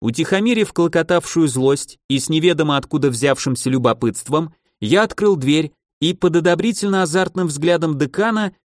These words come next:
как у зрителя хоррора, наблюдающего за главным героем, вошел в затемненное шторами огромное помещение с Т-образным столом.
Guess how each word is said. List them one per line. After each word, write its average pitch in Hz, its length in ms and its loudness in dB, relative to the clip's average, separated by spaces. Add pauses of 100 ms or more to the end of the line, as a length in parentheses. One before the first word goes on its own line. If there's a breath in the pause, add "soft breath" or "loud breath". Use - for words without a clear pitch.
как 156 220 0
у 160 40 4
зрителя 156 420 0
хоррора, 151 460 2
наблюдающего 135 800 0
за 123 160 2
главным 120 480 0
героем, 120 480 2 (380)
вошел 135 440 2
в 143 60 -4
затемненное 165 720 0
шторами 135 580 0 (160)
огромное 208 540 2
помещение 170 720 0
с - 100 -8
Т-образным 127 680 2
столом. 92 520 -4